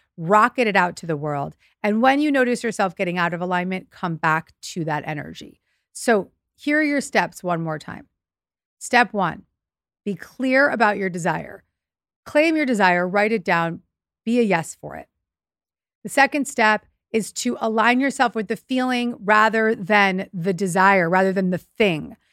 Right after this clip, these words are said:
It's the feeling that manifests. It's the energy that manifests. It's not the thing. So focus and harness your attention around that feeling of what it feels like to attract what you want into your life.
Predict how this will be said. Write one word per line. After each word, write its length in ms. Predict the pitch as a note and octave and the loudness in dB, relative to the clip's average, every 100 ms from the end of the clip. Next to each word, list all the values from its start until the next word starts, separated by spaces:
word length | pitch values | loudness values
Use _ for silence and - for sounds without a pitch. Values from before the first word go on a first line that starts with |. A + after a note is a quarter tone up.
| _ - | _ -6
It's 180 | G#3 | -4
the 140 | - A3 | -2 -4
feeling 560 | - - C4 B3+ B3 | -4 0 2 2 2
that 140 | A3 - | 2 0
manifests. 560 | F#3 F3+ E3+ E3+ D#3 | -2 -2 -2 -2 -4
It's 120 | F#3+ - | -8 -6
the 160 | G3+ | -4
energy 440 | - G#3 G#3+ F3 E3+ | 0 0 0 -2 -2
that 140 | D#3+ | -2
manifests. 540 | D#3 C#3+ D#3 D#3 D#3+ | -4 -6 -6 -8 -8
It's 160 | F3 - | -12 -8
not 200 | F#3+ F#3+ | -6 -6
the 80 | G3+ | -10
thing. 480 | - G3 - - - _ | -6 -6 -6 -10 -20 _
So 180 | - A3 | -6 -6
focus 540 | - - C4+ D#4 C4+ | -2 2 2 2 -2
and 100 | B3+ | -2
harness 380 | G3 G#3+ G#3 G3+ | -4 -2 -4 -4
your 80 | G3 | -8
attention 400 | F3 F3+ D#3+ E3 | -6 -6 -6 -8
around 480 | F3 E3+ E3 E3+ F3 _ _ | -2 -2 0 -4 -10 _ _
that 300 | F3 F3 - _ _ _ | -2 0 0 _ _ _
feeling 460 | A#3 A3+ A3 G#3+ G#3 | -4 -2 -2 -6 -6
of 140 | F#3+ | -6
what 140 | F3 E3 | -4 -6
it 100 | - _ | -10 _
feels 340 | A#3+ A3+ G#3+ G3+ | 0 2 0 0
like 240 | G3 F#3+ | -2 -4
to 120 | - | -12
attract 580 | D#3 - - G3+ F#3+ - | -16 -16 -2 2 2 0
what 180 | F3+ E3 | -10 -10
you 120 | F#3+ | -8
want 320 | E3 D#3+ D3+ | -6 -4 -4
into 240 | - D#3+ E3 | -8 -12 -12
your 80 | D#3+ | -12
life. 380 | D3+ - _ | -12 -16 _